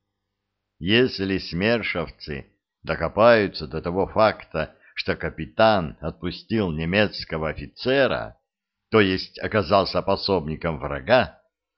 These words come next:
он, Кобзач, единственный из роты, кто сумеет доказать, что не одобрял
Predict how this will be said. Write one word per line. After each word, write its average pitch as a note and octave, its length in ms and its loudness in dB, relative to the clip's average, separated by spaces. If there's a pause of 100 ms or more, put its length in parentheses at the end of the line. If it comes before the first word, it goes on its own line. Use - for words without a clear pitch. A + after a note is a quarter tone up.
он, G#2+ 440 4
Кобзач, B2 720 0 (340)
единственный B2+ 800 2
из G#2+ 140 -2
роты, A2+ 380 0
кто G2 200 0
сумеет G2 400 0
доказать, F#2+ 720 0 (260)
что - 260 0
не G#2+ 140 4
одобрял G2 920 2